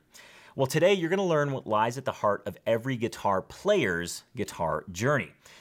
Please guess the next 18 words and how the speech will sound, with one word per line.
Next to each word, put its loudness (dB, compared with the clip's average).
Yes, 0
you're -4
gonna 0
be 0
learning 2
how 2
to 2
embrace 0
your 0
identity 0
as -4
a -2
guitar 0
player -2
from -4
tac -4
member -2
Moonhair, -2